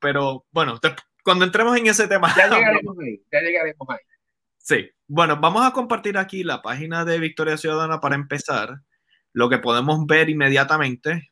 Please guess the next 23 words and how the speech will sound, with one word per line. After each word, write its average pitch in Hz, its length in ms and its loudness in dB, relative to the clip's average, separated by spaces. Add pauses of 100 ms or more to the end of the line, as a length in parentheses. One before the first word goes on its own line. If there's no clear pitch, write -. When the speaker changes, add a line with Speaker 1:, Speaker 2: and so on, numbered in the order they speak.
Speaker 1:
pues, 110 680 0
es 139 380 -2
lo 139 180 2
que 143 80 0
ellos 156 240 -2
llaman 160 340 0
la 131 100 4
agenda 131 300 -2
urgente. 117 520 -8 (400)
Esto, 147 400 2
digamos, 147 380 2
que 131 80 -4
es 123 60 -4
una 143 160 0
estructura, 143 720 -2
un, 117 320 -8
de, 104 920 -2
del 123 160 -2
colectivo 156 680 2 (540)
y 151 200 6
son 214 240 6
unos 240 280 4
puntos 202 420 0